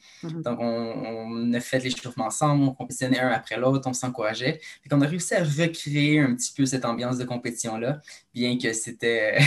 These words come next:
Speaker 2: <laughs> beaucoup moins intense que, qu'une vraie compétition. Euh,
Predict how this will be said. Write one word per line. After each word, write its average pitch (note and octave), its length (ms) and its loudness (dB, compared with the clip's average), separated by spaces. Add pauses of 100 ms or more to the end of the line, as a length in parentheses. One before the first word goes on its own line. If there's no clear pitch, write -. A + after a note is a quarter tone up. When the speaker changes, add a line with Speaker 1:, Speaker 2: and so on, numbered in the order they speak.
(120)
Speaker 2:
<laughs> F#3+ 220 8
beaucoup D3+ 260 8
moins C#3+ 240 8
intense C3 400 4
que, A#2 220 0
qu'une A#2+ 200 0
vraie B2+ 140 2
compétition. A#2 800 -6 (580)
Euh, A2 460 2